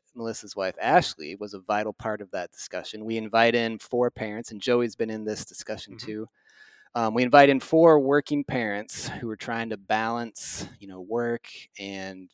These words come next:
Speaker 1: being a, a partner and being a parent. And then we have them just answer questions from the students about their roles and how do they balance it all. And, uh, Ashley brought up this concept of mom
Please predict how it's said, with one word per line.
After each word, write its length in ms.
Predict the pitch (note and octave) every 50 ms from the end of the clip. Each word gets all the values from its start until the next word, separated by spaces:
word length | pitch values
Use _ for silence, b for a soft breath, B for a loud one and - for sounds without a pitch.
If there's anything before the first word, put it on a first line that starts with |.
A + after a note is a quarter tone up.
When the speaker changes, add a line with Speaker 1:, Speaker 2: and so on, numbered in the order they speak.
| _
Speaker 1:
being 340 | - G#2 G2 G2 F#2 F#2 F#2
a, 260 | F2+ F2+ E2+ E2 D#2 - - _ -
a 60 | - - _ -
partner 720 | - F#3 E3+ C#3+ - - C#3 C#4 C3+ C3 B2+ B2 A2 -
and 420 | F#2+ G2 F#2+ F#2 F#2 F2+ F2+ F2+ _ -
being 260 | G2+ G2 F#2+ F2+ -
a 60 | D2 - _
parent. 600 | - - D3 C3+ C3 B2+ B2+ A#2+ A#2+ - - - B B B B B B B B B B B B B B B B B B
And 140 | - E3+ E3
then 80 | E3 D#3
we 60 | D3
have 260 | D#3 D3 D3 C#3 B2+
them 160 | C#3 C#3 C#3
just 180 | B2+ C3 - -
answer 260 | A#2 C3 C3 - B2
questions 460 | - - C3 B2 - - A#2 G#2+ G#2+
from 180 | - - A2 G#2
the 80 | G2+ F#2+
students 680 | - - - C3+ A#2+ G#2 F#2+ F#2+ F#2 - - - - B B B B
about 480 | - G#2 F#2+ G2+ G2 G2 G2+ G2 G2 - B B B G#2+ B -
their 220 | G#2 G2+ F#2+ F#2
roles 920 | F2 G2 G2 G2 G2 G2 F#2+ F#2+ F#2+ F#2+ F#2+ F#2 F#2 F#2 F#2 F2+ - - - -
and 560 | F#2 F#2 F2+ F2 F2+ E2+ E2+ E2+ E2 E2+ E2+ -
how 240 | - - F#2+ G2 F#2+
do 80 | F#2+ -
they 100 | F2+ F2+
balance 500 | E2+ - F2 F2+ F2+ F2+ F2 E2+ - -
it 80 | F2+
all. 280 | F2+ F2 F2+ F2+ F#2 _ _ _ _ _ _ _ _ _ -
And, 400 | A2 G2 F#2+ F#2 F#2 F2+ F2 F2
uh, 220 | E2+ E2+ E2+ - - -
Ashley 640 | A#2+ B2+ C#3 C3+ - - A2+ G#2 G2 F#2+ F#2+ F#2+ b b b b b b _ -
brought 260 | G#2+ G2+ F#2+ F#2+ G2
up 180 | F#2+ F#2 -
this 180 | _ F#2 - -
concept 600 | - - A2+ G#2 G#2 G2 - - G2+ - _ -
of 100 | F2+ D#2+ _
mom 480 | F#2+ F#2+ F#2+ G2 G2+ G#2 G#2 G2+ G2+